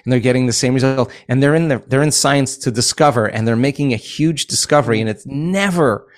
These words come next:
Speaker 1: been outside of the human being in the beginning. So I, I don't know where I'm gonna end up, um, uh, in this process.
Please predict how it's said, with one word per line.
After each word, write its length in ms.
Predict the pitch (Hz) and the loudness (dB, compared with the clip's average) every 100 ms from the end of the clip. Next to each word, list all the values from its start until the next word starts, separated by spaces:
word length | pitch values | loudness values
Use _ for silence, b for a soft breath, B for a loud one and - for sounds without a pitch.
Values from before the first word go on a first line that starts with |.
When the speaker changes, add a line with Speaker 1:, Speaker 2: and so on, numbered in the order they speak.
| b - | b -2
Speaker 1:
been 120 | 120 | 0
outside 520 | 123 120 - 117 131 | 0 -2 -2 -2 -2
of 60 | 117 | -4
the 80 | 110 | -4
human 300 | 117 113 101 | -4 -4 -4
being 280 | 113 107 | -4 -4
in 100 | 101 | -6
the 80 | 101 | -6
beginning. 440 | 101 104 120 110 101 | -8 -4 -4 -4 -4
So 280 | 117 107 B B B B B _ | -2 -2 B B B B B _
I, 140 | 127 - | -4 0
I 60 | 156 | 2
don't 200 | 180 143 | 2 0
know 440 | 131 123 131 156 | -2 2 2 2
where 320 | 131 113 110 | 0 0 0
I'm 140 | 110 110 | -2 -4
gonna 180 | 107 107 | -6 -6
end 340 | 107 107 101 | -6 -4 -2
up, 360 | 101 131 - - - | -2 -4 -8 -20 -8
um, 420 | 101 101 98 101 _ _ - | -6 -6 -8 -14 _ _ -10
uh, 140 | 98 101 - | -10 -10 -8
in 240 | 110 107 | -6 -4
this 160 | 101 - | -6 -6
process. 500 | - 117 123 139 | -2 -2 -2 -6